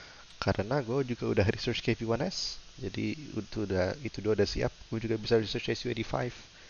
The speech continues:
gua bisa beli, tapi uang gua nggak cukup buat beli dua-duanya. Jadi gua mau mikir-mikir dulu beli yang mana. Dan di video ini gua mau ngebahas tentang event baru, yaitu Skirmish, Quick Battles.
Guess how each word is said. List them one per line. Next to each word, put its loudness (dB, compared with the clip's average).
gua -2
bisa 2
beli, 0
tapi -2
uang -2
gua 2
nggak -4
cukup -4
buat 0
beli 2
dua-duanya. 0
Jadi -10
gua 0
mau -2
mikir-mikir -2
dulu -2
beli -2
yang -6
mana. -6
Dan 4
di 2
video 4
ini -2
gua 2
mau -6
ngebahas 2
tentang 2
event 4
baru, 4
yaitu 2
Skirmish, -2
Quick 0
Battles. 4